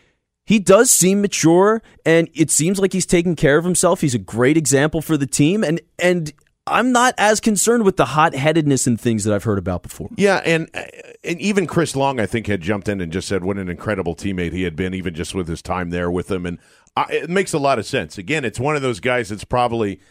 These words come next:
Speaker 2: fantastic in the locker room, and if you're playing against him, you probably hate him, and you have to deal with all that stuff. That's, I mean, you know, but it's kind of interesting because there is, as much as, much as I think, uh, a lot of Eagles fans wanna get away from some of that stuff,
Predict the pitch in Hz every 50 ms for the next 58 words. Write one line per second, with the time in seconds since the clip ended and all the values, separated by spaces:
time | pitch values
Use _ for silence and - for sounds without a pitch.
0 | _ _ _ - 131 113 104 92 - 104 110 113 110 - 120 117 - 117 110 107
1 | 98 95 95 92 95 - 107 101 104 120 135 - - 98 101 101 98 95 90 -
2 | 101 92 - 101 101 101 101 101 98 87 101 98 - - 110 104 98 95 - 101
3 | 107 104 98 95 92 78 90 95 98 101 127 139 - - 117 110 110 127 135 143
4 | 147 147 - 165 170 175 254 240 156 123 - - 110 92 76 80 76 - - 113
5 | 92 - - 104 113 127 - - - _ _ _ _ _ _ - 113 120 127 127
6 | 123 131 123 - _ _ _ _ - 143 175 147 127 143 - - 127 147 170 165
7 | - _ _ _ _ - - - - - - 214 214 - - - 226 233 220 175
8 | 156 175 175 139 131 120 - - 113 98 104 - - _ 127 139 - - 147 123
9 | 95 135 160 170 - 170 180 156 120 127 113 113 165 208 262 - - 180 143 117
10 | - - _ _ _ _ _ _ _ _ - 110 147 151 - 147 123 117 117 107
11 | - 123 123 117 - 110 104 101 95 90 87 80 78 - - 95 87 87 95 113
12 | 110 113 120 117 117 120 113 - - 127 123 123 113 104 117 110 104 95 90 104
13 | 98 92 87 95 107 113 110 120 117 110 - 131 117 113 110 110 104 - - -
14 | 127 113 101